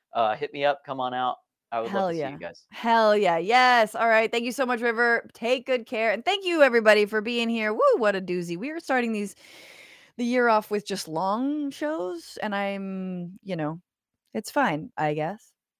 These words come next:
Speaker 2: Paige hates me. I hate myself. Um, no, it's great. And I love you all. Um, thank you so much, Dick Topping, for becoming a new member on YouTube. Yes. Dick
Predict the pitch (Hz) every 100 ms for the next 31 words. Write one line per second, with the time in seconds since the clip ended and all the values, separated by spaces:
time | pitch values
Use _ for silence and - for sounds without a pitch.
0 | _ 160 156 156 - 156 - 196 226 254
1 | - _ - 269 185 143 143 143 147 147
2 | 139 - - 165 170 170 185 147 151 -
3 | 139 98 - 156 151 147 143 147 135 127
4 | 127 160 160 160 - - - - 262 269
5 | 254 254 240 202 - - _ _ - 160
6 | 277 - - 285 330 339 185 131 - _
7 | _ _ _ _ _ _ _ _ _ _
8 | _ _ _ _ _ _ _ _ _ _
9 | _ _ 214 214 220 208 202 202 196 180
10 | 190 202 214 208 131 113 - _ _ _
11 | _ _ _ - 202 214 139 92 - _
12 | _ _ _ _ _ _ _ _ _ 156
13 | - _ 190 196 -